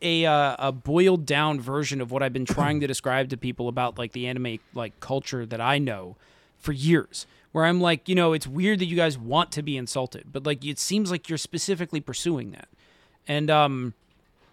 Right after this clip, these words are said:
this is it. This is the anime to exemplify that, that, like, phenomenon that I, I seem to only be able to find in, like, anime and maybe N F Ts in the West. I'm sure there's other ones I can't think of right now,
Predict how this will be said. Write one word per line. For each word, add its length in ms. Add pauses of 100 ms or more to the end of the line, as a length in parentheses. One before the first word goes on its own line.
(160)
this 200
is 120
it. 200 (220)
This 160
is 100
the 220
anime 380
to 180
exemplify 880
that, 380
that, 320
like, 240
phenomenon 920
that 140
I, 300 (720)
I 100
seem 300
to 80
only 240
be 100
able 140
to 60
find 380
in, 180
like, 320
anime 320
and 260
maybe 300
N 120
F 160
Ts 340
in 80
the 80
West. 420
I'm 80
sure 180
there's 140
other 120
ones 180
I 80
can't 220
think 180
of 100
right 160
now, 240